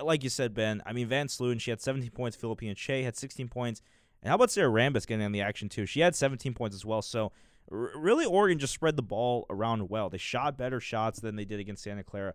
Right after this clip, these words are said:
Also, too, I would like to say that, I mean, Santa Clara absolutely just went off. It, it was really, I, I guess it's a good way to put it, that it was almost too much for Oregon because, I mean, when you make sixteen threes, it's kinda hard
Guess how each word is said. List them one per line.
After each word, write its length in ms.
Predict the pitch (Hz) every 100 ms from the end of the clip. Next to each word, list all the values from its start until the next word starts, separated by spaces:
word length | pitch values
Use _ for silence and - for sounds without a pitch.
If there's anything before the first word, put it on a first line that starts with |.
| - _
Also, 240 | - 202 220
too, 160 | 160
I 140 | 123 120
would 220 | 147 190
like 160 | 151 101
to 60 |
say 160 | - 117
that, 120 | 98
I 60 | 104
mean, 140 | 123
Santa 260 | - 180 160
Clara 460 | - 123 117 107 - _ _ _ _ _ _ _ _ _ _ _ -
absolutely 680 | 147 151 147 135 127 120 110
just 240 | 107 95
went 160 | 104 92
off. 220 | 78 - _
It, 180 | 113 143
it 120 | 156 180
was 160 | 170
really, 440 | 160 190 180 160 -
I, 160 | 110 -
I 100 | 156
guess 220 | 180 -
it's 180 | 151 -
a 40 |
good 100 | 135
way 100 | 131
to 80 | 117
put 160 | 127 117
it, 60 |
that 80 | 120
it 60 | 123
was 120 | 123
almost 260 | 123 107
too 160 | - 135
much 200 | 123 113
for 100 | 110
Oregon 380 | 92 110 98 98
because, 340 | 104 117 104 - _ _ _ _ _ _ _ _
I 80 | 120
mean, 280 | 139 135 123 _ _ _ _
when 240 | - 131 147
you 120 | 156
make 340 | 160 180 - - _
sixteen 600 | - - 151 - 147 117
threes, 580 | 110 117 101 90 90 - _ - - - - - - - -
it's 160 | 127
kinda 260 | - 160 143
hard 440 | 107 113 104 98